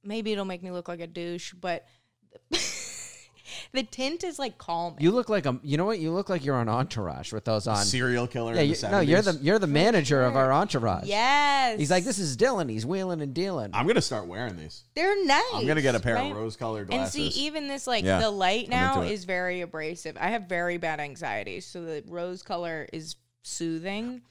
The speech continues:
Speaker 1: So it's not
Speaker 3: Yeah.
Speaker 1: prescription, right? I don't need them to see, but I do need them to not feel suicidal. Um,
Speaker 3: Yeah, my, uh, this, uh, dog is actually not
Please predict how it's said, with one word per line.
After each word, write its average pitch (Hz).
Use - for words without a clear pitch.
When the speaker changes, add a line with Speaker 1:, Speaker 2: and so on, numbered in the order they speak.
Speaker 1:
So 208
it's 202
not 254
Speaker 3:
Yeah. -
Speaker 1:
prescription, 170
right? 156
I 156
don't 185
need 180
them 214
to 190
see, 147
but 170
I 170
do 185
need 180
them 151
to 156
not 156
feel 156
suicidal. -
Um, 143
Speaker 3:
Yeah, 135
my, 151
uh, 165
this, 113
uh, 123
dog 90
is 80
actually 78
not 71